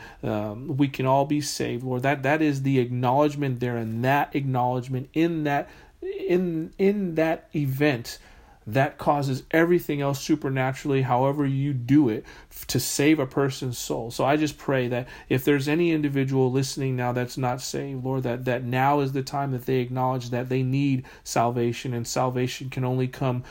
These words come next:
through your Son, Jesus Christ. So again, we thank you for this time. We just pray that you are blessed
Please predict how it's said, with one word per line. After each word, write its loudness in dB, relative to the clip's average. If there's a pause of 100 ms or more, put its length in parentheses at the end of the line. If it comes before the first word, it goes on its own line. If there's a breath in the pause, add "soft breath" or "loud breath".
(140 loud breath)
through 0
your 0
Son, -4
Jesus -6
Christ. -10
So 2
again, 0
we 0
thank -2
you -2
for -4
this -4
time. -10 (580 loud breath)
We 4
just 0
pray 4
that 2
you 2
are 4
blessed 0